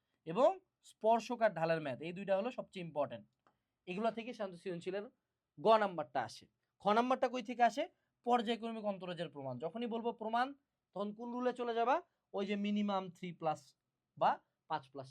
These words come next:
সাল যেখানে আছে। আর কি? মূল নিয়মে অন্তরজ নির্ণয়। এটা সাধারণত কম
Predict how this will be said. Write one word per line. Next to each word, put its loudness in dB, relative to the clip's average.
সাল -4
যেখানে -12
আছে। -20
আর 8
কি? 0
মূল 2
নিয়মে 2
অন্তরজ -6
নির্ণয়। -8
এটা -4
সাধারণত -6
কম 6